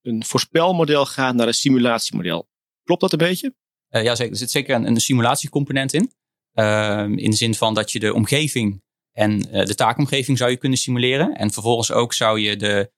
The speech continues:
Speaker 2: de acties die jouw A I, jouw agent maakt, die beloningen en, eh, straffen die daaruit voortkomen, hè, of een actie goed of slecht is, dat zou je allemaal in principe kunnen simuleren.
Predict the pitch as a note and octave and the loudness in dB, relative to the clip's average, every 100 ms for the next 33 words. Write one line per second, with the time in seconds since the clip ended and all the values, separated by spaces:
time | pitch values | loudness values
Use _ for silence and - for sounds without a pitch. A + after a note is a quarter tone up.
0 | _ G#2+ - A2+ - B2 A2+ - A2 A2 | _ -2 0 0 -2 -2 -2 -2 -2 0
1 | G#2 G2+ G2 F#2+ G2 A2+ D#3+ G2+ G2 B2+ | 2 2 2 0 0 0 0 0 0 0
2 | A#2+ A#2 A2 - _ _ _ A2 A#2 F#3 | -2 -2 -2 -6 _ _ _ 0 0 -2
3 | - - _ _ _ G#2+ G#2 A2 A#2+ A#2+ | -6 -10 _ _ _ -2 2 2 2 0
4 | A#2+ A#2 - F#2 F#2+ - - - - - | 0 -2 -2 -2 -4 -6 -8 -8 -6 -4
5 | - A#2 - A#2 A2+ G#2+ - A#2 A#2 B2+ | 0 -2 0 0 2 0 0 0 2 2
6 | C#3+ D#3+ D3+ G#2 - - A2+ A#2 - - | 2 2 2 0 -2 -2 -2 -4 -2 -2
7 | B2 - G3+ - _ _ - - A2+ A2+ | -2 -2 -4 -4 _ _ -4 0 2 2
8 | B2+ B2 A#2+ A#2 - G#2+ - - G#2 A2 | 2 2 0 -2 -4 -4 -2 -6 -4 -2
9 | G2+ - F#2+ G2 D#2+ - | -2 0 0 0 -2 -4